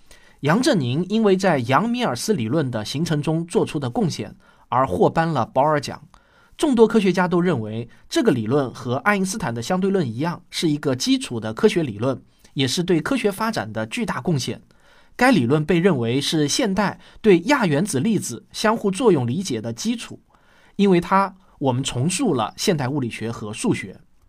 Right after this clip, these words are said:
关于杨振宁先生获奖的杨米尔斯规范场论，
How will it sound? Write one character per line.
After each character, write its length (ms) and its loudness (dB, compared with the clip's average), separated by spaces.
关 220 4
于 80 4
杨 160 6
振 100 2
宁 160 6
先 160 2
生 160 2
获 200 4
奖 260 -4
的 240 0
杨 240 2
米 180 0
尔 120 -2
斯 180 -2
规 160 -2
范 160 0
场 180 -8
论， 280 -2